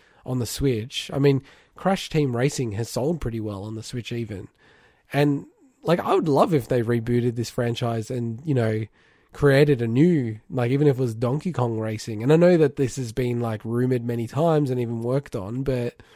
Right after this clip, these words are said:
I, I still feel like there's, there's a gap there. And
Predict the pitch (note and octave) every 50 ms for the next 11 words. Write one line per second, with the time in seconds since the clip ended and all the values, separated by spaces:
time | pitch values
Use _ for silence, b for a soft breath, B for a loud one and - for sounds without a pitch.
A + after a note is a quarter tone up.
0 | b b b b b b b b b b b - C3 D3 F3+ - F#3 F#3 - -
1 | D#4 B3+ - - - E3 G#3+ A3+ F3 C3 A2+ - - C3 B2+ A#2 G#2+ - - C#3
2 | A#2+ B2 A#2 G#2+ - A#2+ C#3 C#3+ - - - - A2+ G#2 F#2 G2 A2 - _ _
3 | - C3+ C3 C3 B2+ B2 A#2+ A2+